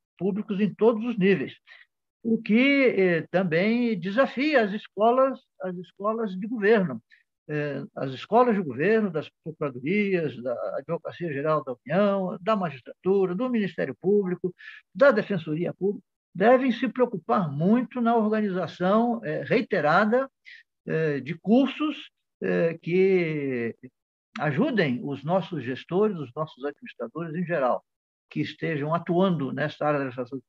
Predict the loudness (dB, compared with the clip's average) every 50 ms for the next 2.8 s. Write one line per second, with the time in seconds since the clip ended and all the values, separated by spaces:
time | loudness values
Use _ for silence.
0 | _ -18 -14 -10 -10 -8 -8 -8 -8 -6 -4 -2 -2 -2 -4 -6 _ -20 -20 _
1 | _ _ _ -4 0 0 0 0 2 0 2 2 2 2 2 4 4 2 2 2
2 | 4 4 4 4 2 2 2 0 0 -4 -4 -6 -8 -8 -8 -8